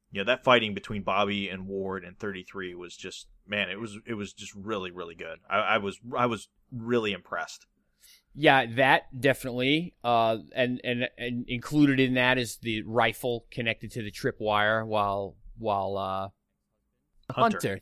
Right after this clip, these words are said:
Speaker 2: thank you, is trying different doors and stuff.
Speaker 1: Oh, yeah, yeah.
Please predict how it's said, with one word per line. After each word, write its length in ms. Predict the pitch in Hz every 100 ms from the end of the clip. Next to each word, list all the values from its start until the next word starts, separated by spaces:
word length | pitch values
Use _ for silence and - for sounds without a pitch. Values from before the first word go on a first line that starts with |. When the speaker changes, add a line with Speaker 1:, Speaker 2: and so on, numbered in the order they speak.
| -
Speaker 2:
thank 260 | 107 101
you, 280 | 113 131 175 - - - -
is 180 | 135 -
trying 580 | - 131 127 120 120 110
different 320 | 127 120 104
doors 460 | 117 113 117 110
and 100 | 117
stuff. 320 | - 131 135 135
Speaker 1:
Oh, 40 |
yeah, 400 | 120 113 120 95 - _
yeah. 280 | 107 110